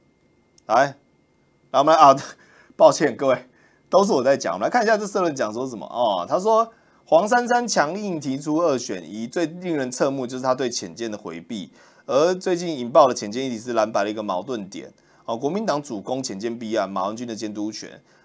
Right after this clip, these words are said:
黄珊珊却力挺海关召集人，也就是他兄长黄树光。所以我跟各位讲了，黄珊珊之后会撤场啊，之后不会说，不会是黄珊珊来谈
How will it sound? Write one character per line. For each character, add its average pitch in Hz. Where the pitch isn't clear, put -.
黄 127
珊 180
珊 185
却 175
力 175
挺 113
海 98
关 123
召 123
集 104
人， 80
也 110
就 131
是 131
他 123
兄 117
长 104
黄 87
树 98
光。 82
所 -
以 160
我 127
跟 127
各 131
位 127
讲 78
了， -
黄 131
珊 160
珊 156
之 156
后 151
会 147
撤 139
场 85
啊， -
之 -
后 165
不 139
会 127
说， 147
不 147
会 143
是 143
黄 113
珊 117
珊 117
来 92
谈 -